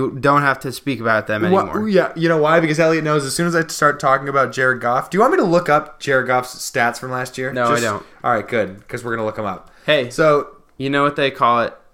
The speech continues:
Speaker 1: First year jitters.
Speaker 2: So what do they call the second year? This, not the sophomore slump?
Speaker 1: They call it winning the division year.
Speaker 2: <laughs>
Speaker 1: All right. Miami Dolphins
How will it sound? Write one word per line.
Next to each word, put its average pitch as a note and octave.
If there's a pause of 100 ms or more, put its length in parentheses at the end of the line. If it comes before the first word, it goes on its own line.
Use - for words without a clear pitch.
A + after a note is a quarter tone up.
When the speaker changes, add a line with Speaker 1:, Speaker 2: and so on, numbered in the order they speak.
(100)
Speaker 1:
First -
year C3
jitters. G#2+ (520)
Speaker 2:
So D#3+
what D#3
do D3+
they D#3
call D3+ (100)
the A#2+
second C#3+
year? F#2 (120)
This, A#2+
not C#3
the E3+
sophomore E3
slump? F3 (240)
Speaker 1:
They B2+
call A#2+
it G#2+ (520)
winning A2+
the G#2+
division G#2
year. -
Speaker 2:
<laughs> -
Speaker 1:
All C3
right. A2+ (1040)
Miami E3+
Dolphins B2+